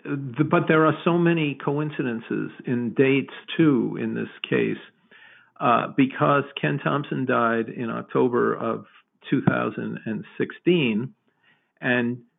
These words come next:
David McCallum was, uh, invited to speak at the funeral, which he did. Uh, and it was on the very date <laughs> that David had been released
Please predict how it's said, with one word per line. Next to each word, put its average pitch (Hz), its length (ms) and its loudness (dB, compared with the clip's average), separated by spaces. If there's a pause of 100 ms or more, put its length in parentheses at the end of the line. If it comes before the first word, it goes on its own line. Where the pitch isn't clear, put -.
(120)
David 131 400 4
McCallum 127 680 -2
was, 117 440 -2
uh, 117 300 -2
invited 120 640 0
to 117 140 -4 (120)
speak 123 280 -6
at 113 180 -4
the 110 160 -8
funeral, 156 480 0 (400)
which 117 300 0
he 117 100 -2
did. 147 380 4 (720)
Uh, 110 680 0
and 123 180 2
it 123 100 0
was 120 160 0
on 127 180 0
the 117 80 -2
very 135 380 2
date 117 440 0 (200)
<laughs> - 200 -4
that 107 200 0
David 117 320 6
had 117 200 -2
been 117 200 -4
released 120 480 -2